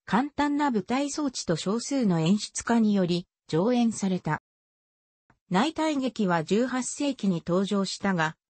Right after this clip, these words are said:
最も流行したのは二十世紀になってからである。内隊劇は、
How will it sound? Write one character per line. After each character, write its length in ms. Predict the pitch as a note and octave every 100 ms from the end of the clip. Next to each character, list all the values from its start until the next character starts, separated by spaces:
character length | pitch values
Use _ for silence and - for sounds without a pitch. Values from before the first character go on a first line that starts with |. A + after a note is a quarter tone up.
| _
最 360 | E3 F3+ - E4
も 120 | A#3
流 180 | A#3+ B3+
行 260 | - C4+
し 120 | B3+
た 120 | - C#4
の 140 | G#3+
は 140 | E3+
二 120 | D#3 D#3
十 160 | G#3+
世 320 | - - D4+
紀 160 | C#4+ A3
に 140 | F3+
な 120 | E3 F#3+
っ 80 |
て 140 | - G#3+
か 140 | G#3
ら 140 | F3+ D#3
で 100 | D3
あ 100 | C#3+
る。 200 | C3 - _ _ _ _
内 240 | F#3+ A3 D4
隊 260 | D4 D4
劇 260 | B3 G#3 F#3+
は、 220 | E3+ E3